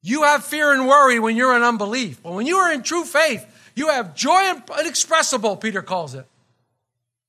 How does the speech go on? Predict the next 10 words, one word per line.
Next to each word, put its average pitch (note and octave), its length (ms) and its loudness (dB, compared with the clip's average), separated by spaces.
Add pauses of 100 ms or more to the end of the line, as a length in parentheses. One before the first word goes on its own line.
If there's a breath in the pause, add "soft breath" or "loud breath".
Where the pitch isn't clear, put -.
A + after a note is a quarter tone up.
(340)
There D#4+ 100 2
should D4 160 -2
be C4+ 140 -4
such F#4+ 260 -2
a F4 80 -4
joy D4+ 420 2
flowing D4 440 -2
from C#4 180 -6
your C4+ 160 2
heart. B3+ 340 4